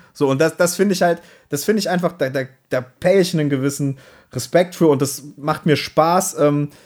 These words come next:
geschichtlich da reinzudingen und zu sehen, wie es so ist. Und das ist für mich dann immer eine Komponente, die fast nur alte Leute haben oder alte Mangaka, sag ich jetzt mal, weil, ähm, das kann ja ein neuer Mangaka gar nicht haben, diese Influence. Oder du könntest jetzt zum Beispiel Fujimoto lesen und dann weißt du, ah, hier ist die Influence zu Hell's Paradise gewesen.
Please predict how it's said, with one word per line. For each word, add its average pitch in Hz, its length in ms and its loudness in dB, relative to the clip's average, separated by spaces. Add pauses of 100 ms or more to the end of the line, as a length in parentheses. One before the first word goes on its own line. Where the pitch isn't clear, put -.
(460)
geschichtlich 147 600 0
da 135 80 4
reinzudingen 120 640 2
und 113 100 -4
zu 117 140 -8
sehen, 127 240 0
wie - 20 -4
es 110 80 -8
so 127 80 -12
ist. 143 200 -2
Und 120 200 -6
das 170 300 0
ist - 260 -6
für 147 100 -4
mich 175 160 2
dann 170 140 -4
immer 151 140 0
eine 147 100 0
Komponente, 160 720 0 (260)
die 156 80 -4
fast - 420 -2
nur 160 320 0
alte 151 520 0
Leute 131 360 0
haben 170 220 2
oder 131 160 2
alte 135 220 0
Mangaka, 135 440 0
sag 117 140 -2
ich 123 80 -6
jetzt 120 180 -10
mal, 123 140 0
weil, 123 220 2 (340)
ähm, 123 360 -2 (120)
das 120 140 -6
kann 147 160 -2
ja 131 60 0
ein 117 40 -2
neuer 117 200 2
Mangaka 113 280 -2
gar 110 120 -2
nicht 107 140 -8
haben, 151 280 0
diese 143 160 -2
Influence. 143 520 -4
Oder 113 220 -2
du 110 140 -12
könntest 139 260 0
jetzt 131 140 -4
zum 131 80 -2
Beispiel 123 200 0
Fujimoto 131 480 0
lesen 143 260 4
und 123 40 -2
dann 113 140 0
weißt 127 240 0
du, 127 80 -6
ah, 131 160 2
hier 139 140 0
ist 135 120 -6
die 123 60 -6
Influence 123 340 -4
zu - 100 -8
Hell's 120 140 0
Paradise 117 460 -2
gewesen. 98 400 -8